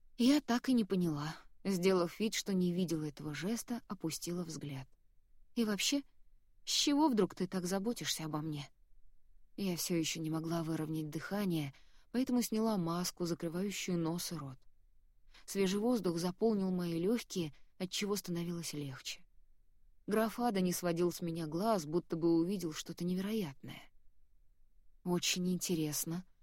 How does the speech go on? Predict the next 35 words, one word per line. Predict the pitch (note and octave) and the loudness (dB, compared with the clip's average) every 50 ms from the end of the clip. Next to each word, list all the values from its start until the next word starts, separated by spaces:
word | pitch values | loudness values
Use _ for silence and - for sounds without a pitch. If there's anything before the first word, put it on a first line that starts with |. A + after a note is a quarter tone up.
| - - - | -20 -16 -6
Раум | - F#3 F#3 F#3 F3+ F3 F3 F3 | 0 2 4 4 4 4 2 2
выпрямился, | E3+ F#3 F#3 - F#3 F#3 F#3 G#3 A3 G3 - - A#3+ A#3 - - - - - - | 2 0 0 0 0 0 0 -2 -2 -4 -4 -6 -6 -8 -10 -16 -20 -20 -12 -2
а | - G#3 | 0 0
гончая | G3+ G#3 C4+ D4 C#4+ - - C4 | 2 2 2 2 0 0 -2 -2
села | - - - F3+ F#3+ G#3+ A3 | -2 -2 -4 -4 -4 -4 -4
у | G#3+ | -2
его | G3+ G3 F3+ F#3 F#3 | 0 0 0 0 -2
ног. | E3 D3 C#3+ C3+ - - - - - - _ _ _ - - - - _ - - - - - - | -2 -4 -6 -8 -10 -16 -20 -20 -20 -20 _ _ _ -20 -20 -20 -20 _ -20 -20 -20 -16 -6 0
«И | F#3+ F#3+ | 0 0
ты, | - - A#3+ C#4 | 2 2 2 2
конечно, | C4+ C#4+ C#4 C4+ C4 C4+ C4 - B3 A#3+ G#3+ | 4 4 4 6 6 4 4 4 4 4 4
отпустила | F#3+ - - F3+ E3 - - F3 E3+ F#3 F#3 F#3 | 2 2 2 0 2 2 0 0 0 0 0 0
собачонку, | - - F3+ D#3+ D3+ C#3 - - C3+ C3+ C#3 C#3 - - | 0 0 0 0 0 -2 -2 -4 -4 -4 -6 -8 -8 -4
да?» | C#3 E3 G3+ C4+ C4+ - - - - - - - - - - - - - - - | 0 2 2 2 0 -4 -10 -20 -20 -20 -20 -20 -20 -20 -20 -20 -20 -20 -10 -2
«А | - A#3 | 0 2
что | A#3+ - - E4 E4+ | 2 2 4 4 6
мне | E4 C#4+ C4 | 6 8 6
оставалось | C4+ C4+ - C#4 C4+ C#4 C4 B3+ B3 A3+ | 6 6 4 4 4 4 4 4 2 0
делать, | G#3 A3 C4+ C#4 B3 F3 D#3 - - | 2 2 4 4 6 4 2 2 0
если | A3+ A3+ - - A3 | -2 0 0 0 0
за | G3+ G3+ G#3+ | 2 2 4
мной | A3+ C4+ F4 D4+ | 6 6 6 6
бежало | G3+ G3+ G3+ C4 D4 D4 A#3 | 6 6 6 6 6 6 6
вот | F#3+ A#3 C#4 | 4 4 2
это | C4+ - C4 | 2 2 2
существо?» | - - B3 - - C#4+ C4 - - A3 G#3 F3+ D#3+ C#3+ - - - - - - - - - - - - - - - - | 2 2 2 2 4 2 2 0 0 4 4 4 4 2 -4 -16 -20 -20 -20 -20 -20 -20 -20 -20 -20 -20 -20 -20 -10 -2
Я | F#3+ F#3 F#3 F3+ | 0 2 2 2
указала | E3 D3+ - E3 D3 D3+ D#3 D3+ D3+ C#3+ | 2 0 0 -4 -4 -2 -4 -4 -4 -6
пальцем | - - D#3+ D#3 C#3+ - C#3+ C#3+ | -6 -6 -6 -4 -4 -6 -4 -4
на | D3 D3 | -4 -4
гончую, | C#3+ C#3+ D#3 F3+ A3 A3+ - - - D3 | -2 -2 0 0 0 0 0 -2 -2 -4
которая | - - C#3 - F3+ F#3 F#3 F3 E3+ | -4 -6 -8 -2 0 0 2 0 0
оскалилась | - E3 E3 - - - - D3+ D3+ D#3 D#3 D#3 D#3 D3 - | -2 -4 -6 -6 -6 -4 -2 -2 0 0 -2 -2 -4 -4 -4
в | D#3 | -4
ответ. | D3 C#3 - - C3+ C3+ | -4 -6 -6 -10 -12 -12